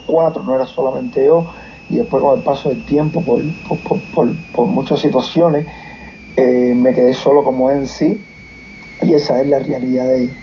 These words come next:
de la historia de Escuadrón y cómo fue que, que nació. Y con la visibilización de la situación, por ejemplo, en Cuba, a través de mi, de mis letras, en el caso mío, es como yo, es como yo trato de ayudar,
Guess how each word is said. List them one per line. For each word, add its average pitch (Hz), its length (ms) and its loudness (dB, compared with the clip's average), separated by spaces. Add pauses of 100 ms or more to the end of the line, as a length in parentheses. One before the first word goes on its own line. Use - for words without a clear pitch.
(360)
de 131 120 4
la 123 60 4
historia 127 400 2
de 117 60 0
Escuadrón 117 640 2
y - 20 0
cómo 117 240 0
fue - 240 0
que, - 180 -2 (720)
que - 120 2
nació. 127 340 0 (640)
Y - 100 0
con 131 240 2
la 131 120 4
visibilización 135 1120 0 (460)
de 170 160 2
la 247 100 2
situación, - 800 0 (100)
por 131 180 0
ejemplo, 143 380 2
en 123 140 2
Cuba, 135 340 2 (480)
a 139 100 0
través 131 280 4
de 170 100 2
mi, 147 140 0
de 135 140 0
mis 131 160 -2
letras, 143 440 0
en 127 100 -2
el - 60 -8
caso 160 300 -2
mío, 156 260 2 (1080)
es 147 140 2
como 131 380 2
yo, 127 560 2 (1500)
es - 100 0
como 143 220 2
yo 143 100 4
trato 151 300 0
de 120 80 0
ayudar, 120 280 -2